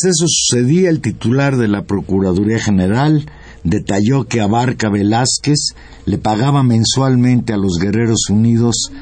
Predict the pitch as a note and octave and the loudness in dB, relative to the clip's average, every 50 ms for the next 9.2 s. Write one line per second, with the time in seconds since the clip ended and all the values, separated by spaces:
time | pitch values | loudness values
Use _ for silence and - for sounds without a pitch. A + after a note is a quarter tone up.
0 | - - - F#2 E2+ - - G#2 G#2 - G2 G#2 A2 G#2 A#2 C3+ D3 C#3+ - - | -16 -14 -14 -14 -8 -4 -2 -2 -2 0 0 -2 0 0 0 0 0 0 0 -2
1 | - - - G#2+ D#2+ - B2 B2 C3+ G2+ A2 A#2+ A2+ G#2 A#2+ B2 C3 C3 A2+ F#2+ | -4 -6 -6 -6 -4 -2 -2 0 0 0 2 2 2 2 2 2 2 2 2 0
2 | G2+ A2+ - - - G2 G#2 - - A2+ A#2+ A2+ - - - - - - - - | -2 -4 -4 -4 -2 -2 -2 0 0 0 0 -2 -2 -6 -8 -14 -20 -20 -20 -18
3 | - - - G2+ G2+ G#2+ A2 G2+ - - B2 B2+ C3 C3 B2 - - G#2+ G2 F#2 | -10 -6 -4 -2 0 0 0 -2 -2 -2 0 0 0 0 0 0 0 -2 -2 -2
4 | - - G2 G2 F2+ G2+ G2+ G2 E2+ G2+ A#2 A#2+ A2+ - - A2 G2+ F#2+ F#2 - | -2 -2 -2 -2 0 0 -2 -2 0 0 0 0 0 0 0 0 0 0 -2 -2
5 | - - G2 G#2 G#2+ G#2+ G#2+ A2 G#2+ G#2+ G#2 - F2 F2+ F2+ F2 D#2+ - F2+ F2+ | -4 -2 0 0 0 0 0 0 0 0 0 0 -2 -2 -2 -2 -2 -2 -2 -2
6 | E2 - F#2 F#2 G2 G#2 A2+ A2+ A2+ A2 A2 A2 E2+ - F#2 F2 F2 F2 E2+ E2+ | -2 -2 -2 0 0 2 2 2 0 0 -2 -4 -4 -4 -4 -4 -2 -2 0 0
7 | G2 G2+ G#2 G#2 G#2 G#2+ G#2 G2 F#2+ G2 F#2 - - - - - - - - F2 | 0 2 2 2 2 2 2 2 0 0 -4 -6 -10 -16 -18 -20 -14 -8 -4 -2
8 | E2 F#2 F2+ F2+ E2+ - - F#2+ F#2+ E2+ - A2+ A2+ G#2+ G#2 A#2+ G#2+ A#2+ C3+ C3 | 0 0 0 -2 -2 -2 -2 -2 -2 -2 -2 -2 0 0 0 0 0 0 0 2
9 | C3+ C#3 C3 | 2 0 0